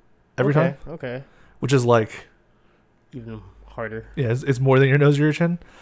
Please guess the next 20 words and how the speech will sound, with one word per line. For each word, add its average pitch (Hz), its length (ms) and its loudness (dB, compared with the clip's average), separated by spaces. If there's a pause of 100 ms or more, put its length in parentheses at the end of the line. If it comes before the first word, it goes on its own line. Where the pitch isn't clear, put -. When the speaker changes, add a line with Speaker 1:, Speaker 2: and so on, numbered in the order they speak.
(140)
Speaker 1:
I 240 80 2
can't 220 220 0
do 214 260 0 (420)
a 131 60 -4
ton - 220 2
of 147 140 2
them 113 220 -4
because 131 280 0
it 120 80 2
is 135 100 4
a 123 60 4
lot 120 180 4
of 113 80 0
work, 117 300 -2
but 120 120 0
Speaker 2:
Right. 107 100 -6
Speaker 1:
every 135 200 2
single 135 160 -2
time 127 180 2
I, 110 180 -2